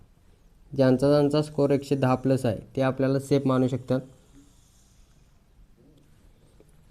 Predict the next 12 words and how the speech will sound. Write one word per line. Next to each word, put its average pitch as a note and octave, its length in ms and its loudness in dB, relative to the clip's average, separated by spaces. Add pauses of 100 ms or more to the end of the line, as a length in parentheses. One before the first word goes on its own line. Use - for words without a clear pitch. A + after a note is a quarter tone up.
हा B2 100 2
भावांनो D3+ 420 6
सेफ D3+ 260 2
स्कोअर, D3 280 0 (3250)
सेफ. A#2 220 -2 (1200)
अं, B2+ 580 2 (160)
ह्याचा D3+ 360 0
भावांनो E3+ 280 6
ॲव्हरेज E3 400 6
स्कोअर F3 240 4
राहिला D#3+ 240 4
आहे E3+ 140 0